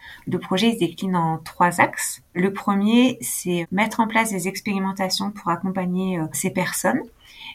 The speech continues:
via des ateliers qui permettent aussi de recréer du lien social. Ça peut être des ateliers lecture et écri-, écriture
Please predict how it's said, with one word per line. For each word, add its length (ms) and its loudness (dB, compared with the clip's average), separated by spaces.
via 240 8
des 240 2
ateliers 560 0
qui 120 -10
permettent 480 2
aussi 520 -2
de 140 -2
recréer 420 -2
du 140 -4
lien 160 0
social. 480 -2
Ça 160 -6
peut 140 -2
être 340 -2
des 180 0
ateliers 420 0
lecture 360 -2
et 40 0
écri-, 260 -6
écriture 580 -4